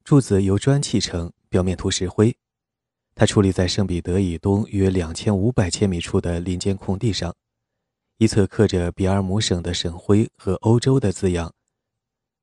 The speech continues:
另一侧刻着托布尔斯克省的省徽和亚洲的字样。这个俄国欧洲部分和西伯利亚之间的界标非常简易，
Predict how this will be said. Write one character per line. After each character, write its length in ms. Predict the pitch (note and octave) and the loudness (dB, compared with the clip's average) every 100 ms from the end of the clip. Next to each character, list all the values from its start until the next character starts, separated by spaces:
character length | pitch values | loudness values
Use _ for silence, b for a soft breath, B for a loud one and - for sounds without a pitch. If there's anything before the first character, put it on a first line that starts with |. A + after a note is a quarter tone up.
| _ _ - | _ _ 0
另 120 | D3+ | 2
一 80 | B2 | 2
侧 180 | - A2 | 0 -2
刻 200 | - G2+ | 2 2
着 180 | F#2+ | 2
托 160 | F2+ - | 0 0
布 80 | G#2 | 0
尔 140 | F2+ | 0
斯 180 | E2+ A#2+ | -2 -4
克 180 | - A#2+ | 0 -2
省 220 | - F2 | 0 -4
的 80 | F#2 | -4
省 240 | - F2+ | -4 -6
徽 260 | - G2 G2+ - | 0 2 2 0
和 200 | - F#2 | -4 0
亚 260 | C#3 G#2 | 0 0
洲 160 | F2+ F#2 | -2 -2
的 140 | F#2 | -2
字 180 | - F#2+ | -2 0
样。 180 | F2+ E2+ _ _ _ _ _ _ _ _ _ _ _ _ _ _ _ _ _ _ _ _ | -2 -6 _ _ _ _ _ _ _ _ _ _ _ _ _ _ _ _ _ _ _ _
这 120 | - A2+ | 4 6
个 120 | G#2 | 6
俄 160 | G2 | 4
国 160 | G#2 G2+ | 6 4
欧 160 | G#2+ G#2 | 6 4
洲 160 | A2 | 2
部 120 | G#2 | 2
分 300 | G2+ - F2+ | 2 2 0
和 160 | F#2 F#2 | 0 -4
西 140 | - | -2
伯 160 | F#2+ G2 | 0 2
利 80 | G#2+ | 2
亚 120 | G2+ | 0
之 160 | F2 G2 | 0 -2
间 160 | G2 | -2
的 120 | F#2 | -2
界 200 | E2+ G2+ | -2 -2
标 220 | F2 F#2+ F#2+ | 0 0 0
非 220 | - B2 | 0 -2
常 200 | - F#2 | -2 -4
简 240 | - E2+ | -4 -6
易， 220 | F#2+ F2+ | -4 -6